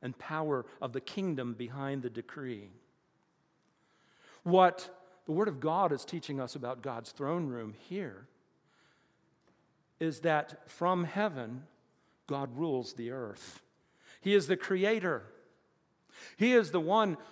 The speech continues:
who decrees what will be and what is. Because as the creator, he not only created,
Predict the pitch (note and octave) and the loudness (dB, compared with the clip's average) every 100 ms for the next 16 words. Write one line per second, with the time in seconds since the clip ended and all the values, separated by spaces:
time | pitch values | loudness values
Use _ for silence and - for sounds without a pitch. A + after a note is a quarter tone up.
0 | - - F3+ F3 - E3+ E3+ - A#3 A3 | -6 4 8 8 6 2 2 2 4 4
1 | F3 D3+ F3 F3 C#3 F#3 A3 F3 G3 E3 | 2 2 2 2 2 6 6 6 4 4
2 | C#3+ E3+ G#3 - E3 G3+ F3 B2 - - | 4 0 0 -2 0 2 0 -2 -8 -10
3 | - _ _ _ _ _ _ _ _ _ | -14 _ _ _ _ _ _ _ _ _
4 | _ _ _ _ _ _ _ - C3 D#3 | _ _ _ _ _ _ _ -16 -8 -6
5 | C#3 E3 C#3 D3 - D3 D3+ D3+ B2 C3 | -2 -4 -4 -8 -8 -6 -4 -4 -6 -6
6 | C#3 C3+ B2+ A2+ - B2+ A#2 A#2+ G#2 | -4 -2 -4 -8 -10 -8 -6 -6 -10